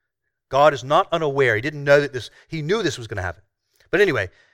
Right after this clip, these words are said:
verse two and three, again, nothing's covered up, covered up that's not gonna be revealed. He already knows it all. It's gonna get exposed.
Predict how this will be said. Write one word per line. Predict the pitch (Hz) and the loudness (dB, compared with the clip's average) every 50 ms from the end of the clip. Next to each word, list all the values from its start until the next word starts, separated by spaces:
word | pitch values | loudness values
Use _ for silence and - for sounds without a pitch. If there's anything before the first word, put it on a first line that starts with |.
| _ _ | _ _
verse | - 165 202 220 - | 0 2 2 2 2
two | - 247 240 | 0 0 0
and | 240 - | 0 0
three, | 196 165 156 151 | 0 0 2 2
again, | 160 175 208 170 117 92 - - | 2 4 4 4 4 2 -6 -4
nothing's | 113 135 160 175 226 208 - | 2 2 2 2 2 -2 -4
covered | - 226 233 214 196 | 0 2 4 4 6
up, | 185 190 160 - | 4 4 2 0
covered | - - 180 170 170 | -2 -2 0 2 2
up | 165 156 | 0 0
that's | 143 131 - | -2 -6 -4
not | 151 139 - | -6 -6 -4
gonna | 147 135 | -6 -8
be | 131 131 | -6 -6
revealed. | 127 123 117 117 107 92 - | -6 -6 -6 -6 -8 -6 -2
He | 160 | 0
already | 170 180 196 190 | 0 2 2 4
knows | 196 220 247 254 - | 4 4 4 4 2
it | 185 147 | 2 2
all. | 117 92 | 2 0
It's | - - | -2 -6
gonna | - 160 | -6 -4
get | 160 180 196 | 0 2 2
exposed. | 208 202 - - - 240 220 185 117 92 - - - | 0 0 -2 -2 2 4 4 4 4 2 -4 -10 -20